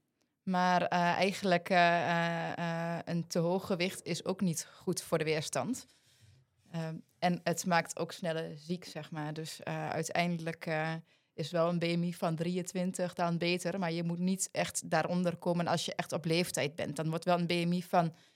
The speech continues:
tussen de drieën-, drieëntwintig, vijfentwintig is eigenlijk ook wel mooi.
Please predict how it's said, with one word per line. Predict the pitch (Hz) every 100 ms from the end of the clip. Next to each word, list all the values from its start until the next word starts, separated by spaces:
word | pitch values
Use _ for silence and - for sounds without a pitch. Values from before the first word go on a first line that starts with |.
| _ _ _
tussen | 147 175 185
de | 170
drieën-, | 156 170 180 170 170 170
drieëntwintig, | - 160 165 156 160 160 -
vijfentwintig | 160 160 - 175 185
is | -
eigenlijk | 165 170 175 165
ook | - 175
wel | 165 156
mooi. | 156 151 151